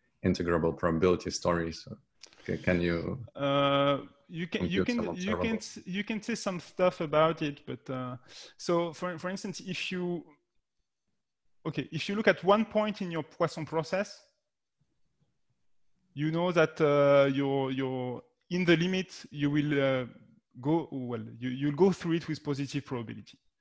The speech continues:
Speaker 2: So every point of the, uh, in the Poisson process is visited with positive probability. Uh, so it, it makes the measure looks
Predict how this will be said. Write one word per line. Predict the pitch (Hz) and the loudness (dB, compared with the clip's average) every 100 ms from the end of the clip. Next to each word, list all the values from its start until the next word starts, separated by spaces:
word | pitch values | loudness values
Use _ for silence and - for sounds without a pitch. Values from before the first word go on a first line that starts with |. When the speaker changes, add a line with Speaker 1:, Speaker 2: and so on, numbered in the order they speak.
| _ _ _ | _ _ _
Speaker 2:
So | 147 147 | -2 6
every | 190 190 208 | 6 6 0
point | - 180 175 180 - - _ _ _ _ | 2 2 2 -2 -10 -18 _ _ _ _
of | 143 127 | -2 -2
the, | 139 123 | -6 -10
uh, | 123 | -12
in | 143 | -8
the | 135 135 127 - | -4 -2 -4 -2
Poisson | 139 139 | -4 -4
process | 131 147 165 147 | -8 -8 -8 -10
is | 131 | -10
visited | 123 123 127 - 127 117 | -8 -8 -8 -8 -10 -10
with | 120 - | -14 -12
positive | 113 107 - 113 | -12 -12 -14 -16
probability. | - 120 208 254 - 185 - _ _ _ _ _ _ _ _ _ | -10 -8 -4 -6 -8 -14 -14 _ _ _ _ _ _ _ _ _
Uh, | 151 151 151 156 156 151 147 - _ - | 2 6 6 4 2 -2 -2 -4 _ -18
so | - 180 | -2 0
it, | 220 | 2
it | 208 220 202 196 | 0 -2 -2 2
makes | 220 226 - | 2 2 0
the | |
measure | 165 185 170 180 | 4 6 6 4
looks | 160 - - | 2 -2 -12